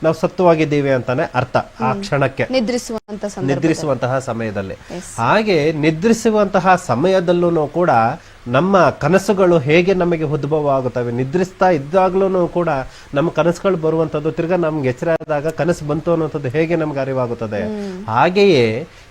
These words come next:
Speaker 1: ಕಣ್ಣಿಗೆ ಕಾಣ್ತಾ ಇರುವಂತಹ ಪ್ರತಿಯೊಂದು ವಸ್ತುವಿನೂ ಕೂಡ ಅದು ಶಾಶ್ವತವಾಗಿರುವಂಥದ್ದಲ್ಲ. ನಮಗೆ ಕಣ್ಣಿಗೆ ಮುಚ್ಚಿಕೊಂಡು ನಾವು ಇಡೀ ಪ್ರಪಂಚವನ್ನು ಸುತ್ತಾಡ್ಕೊಂಡು ಬರುವಂತಹ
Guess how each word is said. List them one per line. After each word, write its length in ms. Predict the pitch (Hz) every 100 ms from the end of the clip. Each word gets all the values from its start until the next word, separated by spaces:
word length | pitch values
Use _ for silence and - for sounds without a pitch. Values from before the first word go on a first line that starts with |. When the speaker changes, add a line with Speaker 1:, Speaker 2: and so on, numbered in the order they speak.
| -
Speaker 1:
ಕಣ್ಣಿಗೆ 440 | 170 190 220 214
ಕಾಣ್ತಾ 500 | 214 156 147 180 185
ಇರುವಂತಹ 480 | 185 180 165 156 160 143
ಪ್ರತಿಯೊಂದು 1000 | 131 131 - 196 202 185 180 170 127 117
ವಸ್ತುವಿನೂ 600 | 131 - 202 185 175 165
ಕೂಡ 200 | - 160
ಅದು 640 | 160 135 135 160 110 170 165 - -
ಶಾಶ್ವತವಾಗಿರುವಂಥದ್ದಲ್ಲ. 1400 | 143 160 170 185 180 160 139 131 131 120 113 101 101 139 - - - - - - - -
ನಮಗೆ 380 | 120 143 190 190
ಕಣ್ಣಿಗೆ 560 | - 143 175 196 185 175 - - -
ಮುಚ್ಚಿಕೊಂಡು 880 | 135 139 170 - 226 196 180 180
ನಾವು 380 | 175 160 160 160
ಇಡೀ 500 | 127 135 196 226 233
ಪ್ರಪಂಚವನ್ನು 920 | 233 - 202 180 170 170 160 156 170
ಸುತ್ತಾಡ್ಕೊಂಡು 600 | 143 160 - 151 147 151
ಬರುವಂತಹ 500 | 139 135 147 143 143